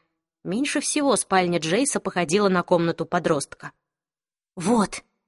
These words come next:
Клэри торопливо открыла блокнот на странице с изображением кофейной чашки. Джейс отодвинул лежащую на одеяле футболку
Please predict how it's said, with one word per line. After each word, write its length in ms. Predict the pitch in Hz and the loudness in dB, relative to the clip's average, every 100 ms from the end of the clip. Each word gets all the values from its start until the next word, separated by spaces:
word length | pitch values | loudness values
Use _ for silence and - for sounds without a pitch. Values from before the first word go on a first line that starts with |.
| _ _ _ _ | _ _ _ _
Клэри 300 | - 208 262 | 0 4 4
торопливо 500 | 247 220 214 233 240 | 4 2 2 2 2
открыла 320 | 214 - 220 202 | 2 0 0 2
блокнот 420 | 214 208 285 285 | 0 2 0 2
на 80 | 202 | -2
странице 460 | - 202 262 247 | 2 2 2 0
с 80 | 226 | -2
изображением 580 | 208 190 202 240 233 220 | 0 2 4 4 2 2
кофейной 420 | 202 - 233 240 | 0 0 0 0
чашки. 460 | - 214 - 190 - - - - _ | 2 2 2 -2 -6 -10 -18 -20 _
Джейс 340 | 139 139 226 240 | -6 0 0 0
отодвинул 440 | 208 185 190 220 | 0 0 2 2
лежащую 580 | 208 196 185 196 - 196 | 2 2 2 0 0 0
на 120 | 180 | 0
одеяле 360 | 175 180 185 175 | 0 0 0 0
футболку 600 | 170 185 196 247 - 269 | -2 -4 0 0 0 -2